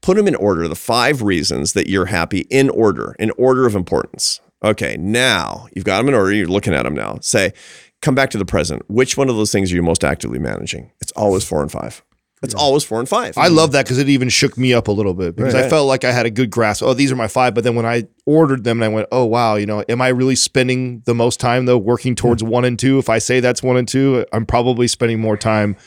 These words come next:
Speaker 2: on four and five."
Speaker 1: Yeah, it's gonna be your family. It's gonna be your friendship. It's gonna be your faith, for example, which is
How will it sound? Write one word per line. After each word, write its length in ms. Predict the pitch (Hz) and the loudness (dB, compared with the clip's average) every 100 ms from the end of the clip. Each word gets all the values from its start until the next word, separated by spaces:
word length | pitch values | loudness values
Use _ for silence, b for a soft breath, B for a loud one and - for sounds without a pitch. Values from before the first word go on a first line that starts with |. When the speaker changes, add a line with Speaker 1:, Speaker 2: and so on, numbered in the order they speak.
| b 104 | b -6
Speaker 2:
on 100 | 101 | -4
four 280 | - 117 | 0 0
and 100 | 101 | 0
five." 320 | 92 101 82 107 | -2 -4 -2 0
Speaker 1:
Yeah, 160 | 139 | 0
it's 140 | 151 - | 0 0
gonna 180 | 127 | 0
be 340 | 107 104 98 95 | 2 2 2 0
your 360 | 92 92 90 | 0 0 0
family. 720 | 87 - 95 107 139 160 185 - - | -4 -2 -2 2 2 0 -2 -6 -4
It's 220 | 104 - | -4 -2
gonna 180 | 101 95 | -2 -2
be 80 | |
your 100 | 90 | -2
friendship. 640 | 87 110 120 123 156 160 _ | -2 -2 0 0 0 0 _
It's 120 | 104 | -8
gonna 140 | - 90 | -6 -6
be 80 | 85 | -6
your 100 | 80 | -6
faith, 480 | - 120 160 185 - b b b | 0 2 2 0 -8 b b b
for 100 | - | -4
example, 600 | 123 131 135 185 208 - _ _ - | -2 0 0 2 0 -2 _ _ -2
which 140 | 120 | 0
is 100 | 101 | 0